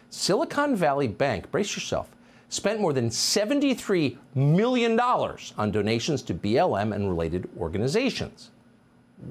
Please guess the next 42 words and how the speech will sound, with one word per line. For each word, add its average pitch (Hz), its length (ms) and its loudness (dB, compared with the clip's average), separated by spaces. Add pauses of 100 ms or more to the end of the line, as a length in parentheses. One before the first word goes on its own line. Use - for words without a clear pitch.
(140)
Wow! 359 560 0 (640)
And 226 100 0
this 285 80 2
is 233 120 2
not 175 400 -4
personal 185 400 -2
funds. 220 320 -2
Apparently, 233 320 0
these - 100 -2
are 110 40 2
bank 370 360 0
funds. - 460 -8 (580)
Might 180 80 -2
be - 80 -6
kinda 165 140 0
nice 131 220 0
to 143 100 -2
have 117 140 0
that 113 180 0
money 110 420 0
now, 151 600 0 (600)
but 170 100 2
it's 180 140 -2
hard 294 260 0
to 403 120 0
argue, 208 360 2
even 196 240 0
in 269 100 2
retrospect, 254 500 -2
now 113 80 2
that 117 100 2
S 131 140 0
V 135 200 -2
B 135 180 2
has 117 140 0
failed, 226 280 2
that 113 60 -4
that 135 100 2
was 135 100 -4
a 135 60 0
bad 95 280 0
investment. 135 600 0